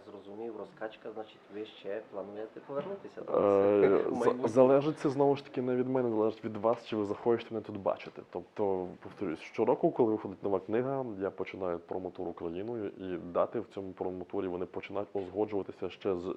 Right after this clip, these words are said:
Speaker 2: червня, тобто ще до виходу книги. І тому, якщо буде інтерес, е,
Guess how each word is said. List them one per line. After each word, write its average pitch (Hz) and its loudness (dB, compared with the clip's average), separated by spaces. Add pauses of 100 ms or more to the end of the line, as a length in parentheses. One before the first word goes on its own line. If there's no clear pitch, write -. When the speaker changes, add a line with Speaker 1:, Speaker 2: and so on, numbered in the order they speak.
(240)
Speaker 2:
червня, 85 -6
тобто - -12
ще - -12
до 90 0
виходу 82 -6
книги. 80 -12 (600)
І - -20
тому, 117 -2
якщо 127 -4 (840)
буде 113 -2
інтерес, 117 -8
е, - -10